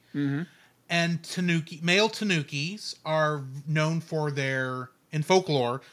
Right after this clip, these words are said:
Speaker 2: their transformation abilities, which are powered by their
Speaker 1: Mm.
Speaker 2: pouches.
Speaker 1: Just, if you
Speaker 2: Take
Speaker 1: get our
Speaker 2: that,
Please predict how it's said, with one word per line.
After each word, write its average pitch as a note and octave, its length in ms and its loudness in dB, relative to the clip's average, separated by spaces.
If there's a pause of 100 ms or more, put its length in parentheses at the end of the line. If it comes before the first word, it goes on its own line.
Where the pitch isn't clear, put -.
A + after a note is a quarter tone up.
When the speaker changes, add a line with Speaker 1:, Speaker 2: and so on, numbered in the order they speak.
(120)
Speaker 2:
their D3 160 2
transformation E3 1000 0
abilities, F#3 760 -2
which A#3+ 240 -6
are G#3+ 140 0
powered A3 720 -2
by F3+ 300 -2
their D3 520 -2
Speaker 1:
Mm. - 680 -20
Speaker 2:
pouches. - 560 0
Speaker 1:
Just, - 500 -4 (800)
if D3 200 0
you C3 60 -4
Speaker 2:
Take E3+ 280 6
Speaker 1:
get C#3+ 60 -2
our C#3+ 200 4
Speaker 2:
that, E3+ 340 6